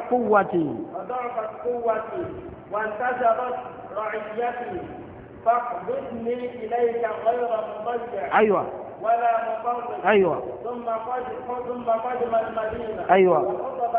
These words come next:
Speaker 2: الناس.
Speaker 1: أيوة.
Speaker 2: فقال:
Speaker 1: أيوة.
Speaker 2: أيها الناس.
Speaker 1: أيوة.
Speaker 2: قد سنت لكم السنن.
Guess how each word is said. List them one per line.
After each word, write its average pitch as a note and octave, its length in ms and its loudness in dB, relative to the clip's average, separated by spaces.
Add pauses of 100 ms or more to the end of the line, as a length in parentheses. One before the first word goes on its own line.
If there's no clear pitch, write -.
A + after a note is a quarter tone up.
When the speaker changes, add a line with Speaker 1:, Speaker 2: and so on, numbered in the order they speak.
(120)
Speaker 2:
الناس. A#3 520 0
Speaker 1:
أيوة. F3 360 6
Speaker 2:
فقال: G#3+ 520 2
Speaker 1:
أيوة. F3 440 6
Speaker 2:
أيها B3 400 -2
الناس. A3 380 -4
Speaker 1:
أيوة. F3+ 320 6
Speaker 2:
قد G#3+ 580 -2 (160)
سنت B3 540 -4 (280)
لكم A#3+ 340 0 (160)
السنن. - 480 -4